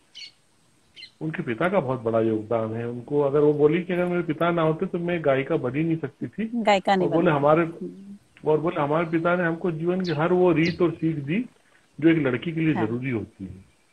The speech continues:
Speaker 1: और कितना सारा स्ट्रगल,
Speaker 2: बिल्कुल।
Speaker 1: कितनी सारी तपस्या
Speaker 2: <clears throat>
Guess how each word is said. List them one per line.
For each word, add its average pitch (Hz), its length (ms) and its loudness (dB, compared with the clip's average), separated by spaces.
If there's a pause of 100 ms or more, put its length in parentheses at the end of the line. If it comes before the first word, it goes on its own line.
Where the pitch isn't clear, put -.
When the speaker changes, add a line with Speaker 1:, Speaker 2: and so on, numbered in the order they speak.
(260)
Speaker 1:
और 170 220 -4
कितना 180 320 -6
सारा 185 260 4
स्ट्रगल, 180 260 2
Speaker 2:
बिल्कुल। 160 220 2
Speaker 1:
कितनी 160 240 -6
सारी 151 160 2
तपस्या 147 520 0
Speaker 2:
<clears throat> 160 260 -6